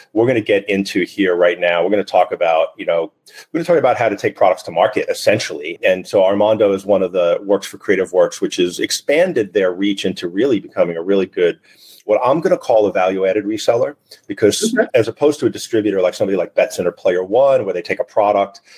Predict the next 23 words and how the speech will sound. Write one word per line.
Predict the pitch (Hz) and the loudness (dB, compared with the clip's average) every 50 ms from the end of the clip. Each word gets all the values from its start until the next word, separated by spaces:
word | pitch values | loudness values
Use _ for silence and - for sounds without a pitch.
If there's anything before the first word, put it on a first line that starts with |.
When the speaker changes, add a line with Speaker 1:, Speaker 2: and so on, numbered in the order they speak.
| - - - | -6 -2 0
Speaker 1:
and | 98 95 | 0 0
they | 90 | 0
connect | - - 104 - - | -2 0 -2 -2 -2
the | - - | -6 -4
product | - 110 98 92 92 - | 0 2 2 2 2 -2
to | - | -8
the | - - | -6 0
market | 92 92 90 - - 87 82 - | 2 2 2 2 0 -2 -4 -4
from | - 101 87 | -6 -8 -8
a | |
sales | - - - - - 190 - | -6 -2 0 2 2 2 0
standpoint | - - 95 92 87 - - 95 92 87 87 | -2 -4 -4 -4 -6 -8 -4 0 0 0 0
and | 92 98 | 0 -2
maybe | 110 120 127 117 | -2 0 0 -2
support | 110 - - - - - 92 82 | -4 -4 -8 -6 0 2 2 2
and | - - | 0 -2
service, | - - 143 139 113 92 85 - - _ _ _ _ _ - - _ _ _ | -6 -2 0 0 0 0 -2 -4 -8 _ _ _ _ _ -20 -20 _ _ _
you | - 95 | -4 -4
know, | 98 98 | -4 -4
you | 143 | -2
guys | 175 254 240 220 - | 0 2 0 0 0
take | - 123 107 - | -4 -6 -6 -2
products | _ 110 101 95 92 90 - - | _ 0 2 2 2 0 -2 -6